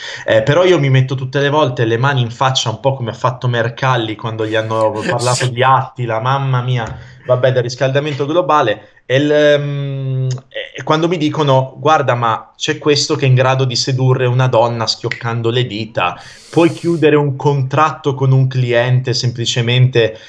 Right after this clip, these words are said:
Speaker 2: Ma che è sta
Speaker 1: facendo
Speaker 2: roba?
Speaker 1: coi neuroni specchio",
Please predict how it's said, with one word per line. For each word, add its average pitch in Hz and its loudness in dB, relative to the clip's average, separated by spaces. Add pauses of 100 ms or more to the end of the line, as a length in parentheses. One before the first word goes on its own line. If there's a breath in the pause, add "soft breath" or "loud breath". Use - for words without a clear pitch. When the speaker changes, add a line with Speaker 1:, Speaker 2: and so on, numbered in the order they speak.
Speaker 2:
Ma 160 -8
che 156 -8
è 135 2
sta 139 -2
Speaker 1:
facendo - -
Speaker 2:
roba? 135 0
Speaker 1:
coi 156 -10
neuroni 151 2
specchio", 120 -2